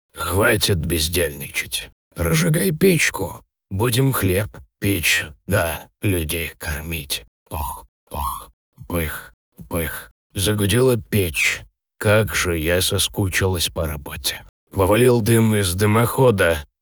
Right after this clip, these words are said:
запахло свежим хлебом. Всю ночь трудились пекарь да мельник, а утром разнесли выпечку по домам. Так они работали всю неделю. А когда настало воскресенье, вышли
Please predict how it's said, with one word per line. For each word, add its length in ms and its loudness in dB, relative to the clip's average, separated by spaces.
запахло 720 0
свежим 560 0
хлебом. 640 -6
Всю 240 0
ночь 300 2
трудились 500 6
пекарь 440 2
да 180 2
мельник, 640 2
а 200 4
утром 440 2
разнесли 720 2
выпечку 760 -4
по 120 -4
домам. 500 -2
Так 260 2
они 220 2
работали 640 2
всю 360 0
неделю. 520 -4
А 120 -2
когда 420 2
настало 600 6
воскресенье, 880 4
вышли 520 2